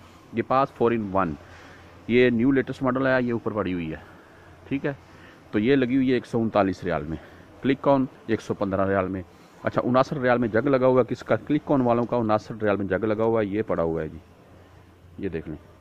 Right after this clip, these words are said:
इसमें एक मसाला जात की आपको मिल रही है, साथ में कुकर पड़ा हुआ है एटी नाइन में।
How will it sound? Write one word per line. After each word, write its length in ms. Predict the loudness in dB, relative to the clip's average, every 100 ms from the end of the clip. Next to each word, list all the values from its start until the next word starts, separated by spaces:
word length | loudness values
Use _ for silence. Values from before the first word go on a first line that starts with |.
| -20 -20 -20 -20 -20 -20 -20 -14
इसमें 280 | -8 -4 -4
एक 120 | -6
मसाला 260 | -4 -2
जात 160 | -2 -4
की 200 | -6 -10 -8
आपको 280 | -10 -10 -12
मिल 100 | -8
रही 120 | -8
है, 60 | -6
साथ 320 | -8 -8 -12
में 80 | -14 -16 -20 -20 -20 -20 -20 -20 -20 _ -20 -20 -20 -20 -20 -20 -20 -20 -20 -20 -20 -20 -20 -20 -20 -20 -10
कुकर 220 | -2 0
पड़ा 200 | 2 2
हुआ 180 | 4 2
है 60 | 0
एटी 200 | -2 -2
नाइन 220 | -2 -2
में। 140 | -6